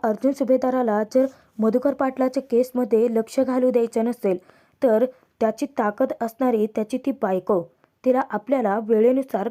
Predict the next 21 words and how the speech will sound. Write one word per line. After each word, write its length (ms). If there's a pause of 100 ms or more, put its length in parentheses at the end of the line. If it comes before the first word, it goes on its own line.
(120)
गायब 240 (100)
करावं 300
लागेल." 300 (520)
तेव्हा 340
साक्षी, 600 (800)
नागराज 580
आणि 140
प्रियाला 440
मोठा 260
धक्काच 440
बसतो. 340 (440)
"सायलीला 460
गायब 200 (100)
करायचं?" 380 (500)
नागराज 520
महिपतला 440
म्हणतो 360 (320)
की 260
"याआधी 540 (340)
त्या 140
मुलीला 360